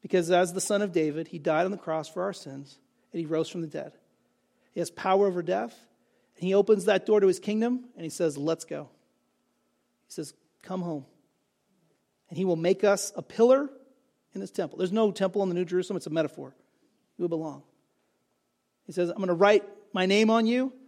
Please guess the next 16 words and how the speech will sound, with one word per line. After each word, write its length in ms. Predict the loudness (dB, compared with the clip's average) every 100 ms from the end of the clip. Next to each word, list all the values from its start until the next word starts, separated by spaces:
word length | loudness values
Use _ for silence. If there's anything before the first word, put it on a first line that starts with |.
| _ _
write 180 | 2 2
the 60 | 2
name 200 | 2 4
of 20 |
the 60 |
New 120 | 4 4
Jerusalem. 480 | 4 2 2 0
I'm 120 | 0 -2
gonna 120 | -4
give 140 | 0
you 80 | 2
a 40 |
new 140 | 4 4
social 300 | 4 4 2
security 400 | -2 4 4 6
number," 460 | 4 6 6 4